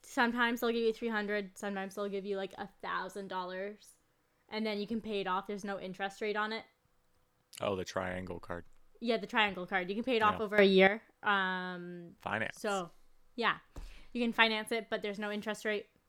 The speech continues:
Speaker 1: So it could work pretty well for you. It'd be, like, I don't know, eighty dollars a month.
Speaker 2: Could be.
Speaker 1: Yeah, could be. A lot better than dropping nine hundred bucks.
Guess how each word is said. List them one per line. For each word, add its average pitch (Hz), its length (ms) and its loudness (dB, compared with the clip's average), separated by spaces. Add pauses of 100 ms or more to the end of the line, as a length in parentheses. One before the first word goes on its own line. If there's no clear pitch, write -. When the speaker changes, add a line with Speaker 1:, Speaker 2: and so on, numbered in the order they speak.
(100)
Speaker 1:
So 226 240 0
it 208 80 -4
could 220 120 -8
work 202 180 -6 (100)
pretty 233 220 -4
well 208 400 2
for 220 100 -2
you. 220 260 2 (160)
It'd 202 160 -6
be, 214 120 -2
like, 196 260 0 (840)
I 480 60 -8
don't 415 80 -2
know, 254 160 -6 (520)
eighty 320 180 2
dollars 262 280 0
a 247 40 -4
month. 220 200 -6 (1160)
Speaker 2:
Could 123 140 -2
be. 160 120 -6 (560)
Speaker 1:
Yeah, 392 80 0 (160)
could 381 120 4
be. 339 260 4
A 262 80 4
lot 277 260 8
better 277 280 6
than 226 760 -2 (200)
dropping 220 540 2
nine 196 200 0
hundred 214 220 -2
bucks. - 440 2